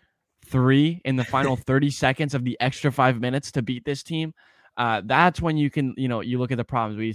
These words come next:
Speaker 1: we saw Doc lose his mind, uh, in Toronto earlier this year,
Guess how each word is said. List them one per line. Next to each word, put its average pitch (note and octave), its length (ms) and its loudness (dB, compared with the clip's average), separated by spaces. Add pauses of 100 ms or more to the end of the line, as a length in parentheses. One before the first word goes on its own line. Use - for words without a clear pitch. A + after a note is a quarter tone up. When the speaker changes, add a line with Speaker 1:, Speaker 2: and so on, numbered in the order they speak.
Speaker 1:
we C3 80 -6
saw B2 220 -2
Doc A#2+ 300 0
lose B2 200 0
his A#2 140 -2
mind, A2+ 480 -2 (460)
uh, G#2 400 0
in A#2 160 -2
Toronto A2 640 -2 (200)
earlier A2+ 360 0
this G#2+ 220 -6
year, G#2 300 -4